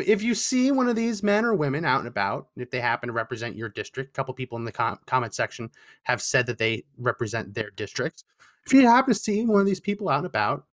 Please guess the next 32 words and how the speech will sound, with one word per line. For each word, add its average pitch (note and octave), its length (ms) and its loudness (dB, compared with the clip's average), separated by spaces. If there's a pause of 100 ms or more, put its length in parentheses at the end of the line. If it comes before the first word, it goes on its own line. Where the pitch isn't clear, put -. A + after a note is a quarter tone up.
(140)
um, A2+ 680 -2
just - 320 -10
let C#4 140 -4
them D#4+ 100 2
know D#4 140 6
what D#4+ 120 2
you C#4+ 80 6
think. E3 380 0 (560)
Be C4 80 6
respectful. C4+ 720 2
Don't A3 180 4
attack D3+ 420 0
them. D#3+ 220 -4
Don't, F#3 280 -4 (140)
don't, G3 280 -2 (360)
don't G#3+ 240 0
make F#3+ 160 -2
them G3 140 0
run, F#3+ 160 0
run D#3+ 160 0
away. A2+ 200 0
Don't D#3 200 -6
be G#3+ 80 -8
mean C3 240 -2
to G2+ 60 -8
them. B2 200 -8 (400)
Let B3+ 140 0
them C4+ 120 2
know G#3+ 200 6
what G#3 160 -4
you G#3 140 0
think G3 260 0